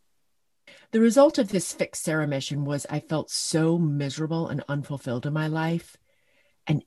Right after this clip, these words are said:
empty and sad and lonely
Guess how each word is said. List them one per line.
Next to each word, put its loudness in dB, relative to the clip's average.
empty 0
and -4
sad -4
and -2
lonely -2